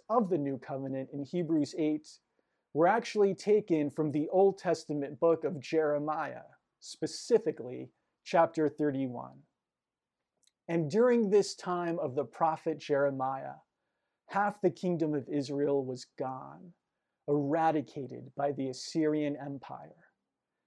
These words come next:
and the second half was about to be destroyed by the Babylonians.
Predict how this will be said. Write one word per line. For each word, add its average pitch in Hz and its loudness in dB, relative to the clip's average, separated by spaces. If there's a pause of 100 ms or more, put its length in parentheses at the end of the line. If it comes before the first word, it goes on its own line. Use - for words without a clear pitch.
and 151 0
the 151 4
second 208 0
half - -14 (600)
was 143 -2
about 170 2
to - -8
be 175 -2
destroyed 143 0
by 135 -2
the 143 -6
Babylonians. 139 -8